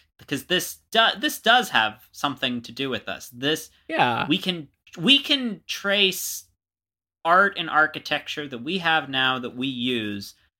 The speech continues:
Speaker 1: back to this island in the Mediterranean thousands of years ago, and that's kind of amazing.
Speaker 2: Yeah, it is. It kinda is.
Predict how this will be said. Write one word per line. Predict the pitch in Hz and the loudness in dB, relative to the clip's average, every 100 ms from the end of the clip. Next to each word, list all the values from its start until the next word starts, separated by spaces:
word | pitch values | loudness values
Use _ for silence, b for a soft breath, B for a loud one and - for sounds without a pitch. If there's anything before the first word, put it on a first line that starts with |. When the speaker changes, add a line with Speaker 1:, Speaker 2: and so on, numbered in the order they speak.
| _ _ - | _ _ 2
Speaker 1:
back | 143 - | 4 2
to | - 156 | -4 -6
this | 143 - | -6 -4
island | 131 139 139 139 139 - | 0 2 0 -4 -6 -8
in | 131 | -8
the | 127 | -6
Mediterranean | 123 123 123 - 127 123 123 123 120 117 113 107 - _ _ | -2 -2 -4 -8 -6 -2 0 0 -2 -2 -2 -8 -16 _ _
thousands | - 123 127 123 123 117 | 4 6 4 2 -4 -6
of | 110 | -8
years | 131 160 143 127 | -6 -4 -4 -4
ago, | 127 123 120 b b b _ | -2 0 0 b b b _
and | 156 165 | -2 0
that's | 156 - | -4 -6
kind | - 175 180 170 | -4 -2 -2 -4
of | 147 | -6
amazing. | 139 127 135 139 104 - | -6 -6 -6 -8 -10 -10
Speaker 2:
Yeah, | - 226 294 196 | -2 2 4 4
it | 104 180 | 4 4
is. | 277 392 226 113 160 | 4 6 4 2 -2
It | - | -2
kinda | 233 330 349 | 0 0 0
is. | 202 302 220 117 131 | 2 2 2 0 -4